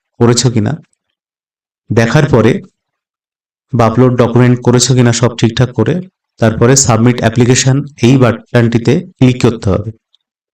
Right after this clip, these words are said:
অ্যাপ্লিকেশনটা সাবমিট করার আগে কিন্তু এটা ভালো করে বুঝে নিতে হবে যে note that once an application is submitted, যদি কোনো অ্যাপ্লিকেশন সাবমিট করা হয়ে থাকে, it cannot be edited, সেটা কিন্তু কখনোই এডিট করা যাবে না।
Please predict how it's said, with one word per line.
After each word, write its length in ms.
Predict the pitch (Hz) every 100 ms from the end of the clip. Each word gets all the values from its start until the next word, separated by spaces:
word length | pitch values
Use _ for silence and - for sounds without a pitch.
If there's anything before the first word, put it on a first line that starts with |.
| -
অ্যাপ্লিকেশনটা 460 | 117 143 143 151 151
সাবমিট 260 | 123 131 131
করার 260 | 131 135 135 - -
আগে 220 | - 120 131
কিন্তু 220 | 131 123
এটা 180 | 127 135 131
ভালো 140 | 117 117
করে 140 | 123 123
বুঝে 240 | 123 135
নিতে 200 | 135 117
হবে 220 | 98 90 117 _ _ _ _ _ _ _ _ 120
যে 100 | 120
note 280 | 127 143 131
that 180 | 110 117 117 _ _ _ _ _
once 340 | 127 123 147 143 147
an 80 | 156 160 120
application 500 | 131 135 143 135 92 90 _ -
is 80 | 127 -
submitted, 420 | 117 123 117 95 95
যদি 140 | 117 127
কোনো 160 | 135
অ্যাপ্লিকেশন 420 | 127 127 123 - 135
সাবমিট 380 | 123 113 120 117 -
করা 180 | 110 120
হয়ে 100 | 131
থাকে, 320 | 127 117 101 113 - _ _ _ _ _ _ -
it 120 | 127 131
cannot 340 | 123 123 143 139 135
be 80 | 117 -
edited, 400 | 120 117 110 95 -
সেটা 240 | - 120 120
কিন্তু 280 | 123 120 120
কখনোই 320 | 113 120 139 135
এডিট 180 | 123 123
করা 180 | 123 120
যাবে 240 | 110 98
না। 120 | 90